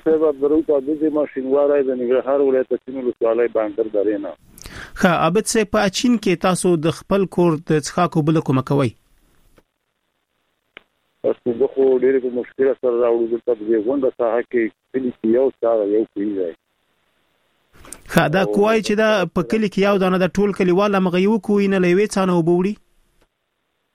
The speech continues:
Speaker 1: ټول کلیوال همغه یوې څاه، یو کوهی نه وړي. او بس، صاحب، ډېر په مشکل سره یې په لاس باندې راخېږي. زنانه خوارانې څلور بجې لاړې شي، ماښام شپږو پورې دا اوبه داسې وړي.
Speaker 2: ښه، او دا خو به بیا، اه،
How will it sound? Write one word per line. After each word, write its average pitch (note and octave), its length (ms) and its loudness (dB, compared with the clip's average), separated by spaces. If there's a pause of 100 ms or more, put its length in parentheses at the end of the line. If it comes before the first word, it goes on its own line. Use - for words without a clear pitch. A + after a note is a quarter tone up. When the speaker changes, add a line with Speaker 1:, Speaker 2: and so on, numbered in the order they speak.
(240)
Speaker 1:
ټول C#3 460 0
کلیوال C3 360 4
همغه B2 340 -2
یوې B2+ 220 2
څاه، A#2+ 180 0
یو A#2+ 120 2
کوهی A#2+ 240 -4
نه A#2+ 100 -4
وړي. A2+ 240 0
او A#2 140 2
بس، A2+ 180 0
صاحب، A#2+ 140 2 (140)
ډېر C#3 140 4
په B2 160 -8
مشکل A#2+ 280 -6 (100)
سره A#2 220 2
یې A2+ 140 -4 (100)
په A2 360 2
لاس A#2+ 160 0 (100)
باندې A2+ 280 -2
راخېږي. G#2+ 460 -4
زنانه G#2+ 300 -4
خوارانې A2+ 440 -2 (640)
څلور A#2 320 2
بجې A#2 280 0
لاړې B2 300 2
شي، A#2 120 -6 (120)
ماښام A2+ 300 -2
شپږو A2 400 -6
پورې G#2 280 -2
دا G#2+ 80 2 (240)
اوبه F#2+ 280 -2
داسې G2+ 480 -2
وړي. F#2+ 180 0 (1700)
Speaker 2:
ښه، D#3+ 140 2 (180)
او F3+ 180 0
دا F#3+ 180 0
خو F#3 140 -2
به F#3 100 2
بیا، F#3 220 0
اه، F3 260 0